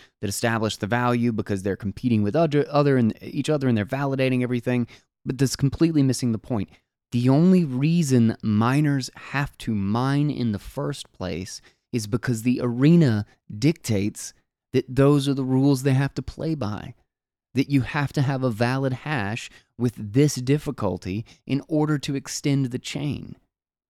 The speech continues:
And if they violate that, if they attempt to change that, they will kick themselves off the network. They will have no nodes, they will have no businesses, they will have no exchanges, they will have no users who can withdraw.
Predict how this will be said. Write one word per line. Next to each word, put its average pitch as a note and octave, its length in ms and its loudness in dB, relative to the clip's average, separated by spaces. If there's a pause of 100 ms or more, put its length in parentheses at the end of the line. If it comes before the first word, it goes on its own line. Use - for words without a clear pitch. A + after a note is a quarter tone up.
(180)
And C3 180 0
if F3 220 2
they D3 160 4
violate B2 560 -2
that, F2 220 -8
if C3 120 -8
they B2 160 -2
attempt B2 340 -4
to A#2+ 60 -8
change E3 440 -4
that, G2 240 -4
they A#2+ 80 -4
will B2+ 120 -4
kick - 300 -6
themselves C3 500 -2
off A2+ 200 -4
the B2+ 100 -4
network. - 460 -6 (240)
They G#2 100 0
will G#2 120 0
have G2 220 -6
no F#2+ 200 0
nodes, C#3+ 460 2
they G#2+ 100 -2
will G2+ 100 -4
have F2+ 180 -8
no F2 140 -6
businesses, C#3 640 -2
they F#2+ 100 -2
will G2+ 120 -8
have G2+ 180 -8
no F#2+ 160 -6
exchanges, C#3 800 -2 (240)
they G#2 80 -4
will G2+ 100 -4
have G2 200 -6
no G2 160 0
users C#3 600 0
who A2+ 160 -2
can F#2 200 -4
withdraw. C3+ 580 0